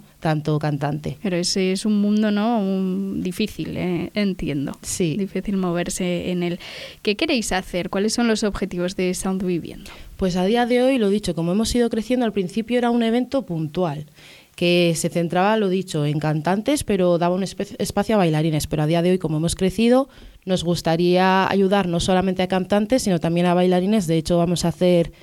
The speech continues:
Speaker 1: el cinco de julio la primera batalla de, de baile de Vitoria en los últimos doce años, más o menos. Hemos
Speaker 2: Ajá.
Speaker 1: visto que no ha habido
Speaker 2: Wow.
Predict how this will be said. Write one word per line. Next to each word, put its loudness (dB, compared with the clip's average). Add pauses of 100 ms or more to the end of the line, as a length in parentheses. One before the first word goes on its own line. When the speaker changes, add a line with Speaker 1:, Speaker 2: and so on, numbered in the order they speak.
(140)
Speaker 1:
el 0
cinco 0
de 6
julio 2
la 2
primera 2
batalla 2
de, 2 (160)
de 2
baile 2 (320)
de 2
Vitoria 2
en 2
los 0
últimos 0
doce -2
años, -2
más 0
o 0
menos. 2
Hemos 2
Speaker 2:
Ajá. 0
Speaker 1:
visto 0
que -4
no 0
ha 2
habido 2
Speaker 2:
Wow. -8